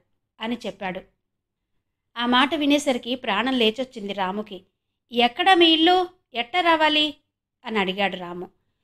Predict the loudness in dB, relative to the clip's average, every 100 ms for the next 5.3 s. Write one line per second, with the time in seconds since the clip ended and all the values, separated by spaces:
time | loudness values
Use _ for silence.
0 | _ _ -4 0 0 -2 0 4 6 4
1 | 4 4 2 2 0 -2 0 0 0 0
2 | 2 2 2 0 -2 -2 -6 _ _ -10
3 | -4 0 2 2 2 -2 2 0 0 -4
4 | -4 -2 -2 -2 -6 -6 -4 -4 -6 -4
5 | -2 -2